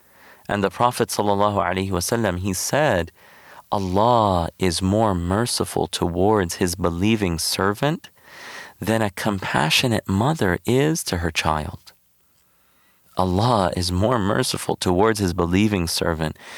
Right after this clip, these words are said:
than a compassionate mother is to her child. This is narrated by Bukhari and Muslim. So, you know, you always have to have a good opinion of Allah.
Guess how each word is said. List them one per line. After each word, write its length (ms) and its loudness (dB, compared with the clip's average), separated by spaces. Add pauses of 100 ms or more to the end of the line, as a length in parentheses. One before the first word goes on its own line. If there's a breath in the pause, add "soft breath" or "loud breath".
(240 loud breath)
than 160 0
a 80 -2
compassionate 760 -2
mother 380 0
is 480 -2 (300 loud breath)
to 180 -4
her 80 0
child. 400 0
This 120 0
is 60 -2
narrated 460 2
by 160 0
Bukhari 480 -2
and 100 -4
Muslim. 380 -6 (680 loud breath)
So, 640 2
you 120 0
know, 80 2
you 300 2
always 640 0 (120)
have 200 -4
to 100 -2
have 400 0
a 120 0
good 500 2
opinion 560 0
of 100 -2
Allah. 460 0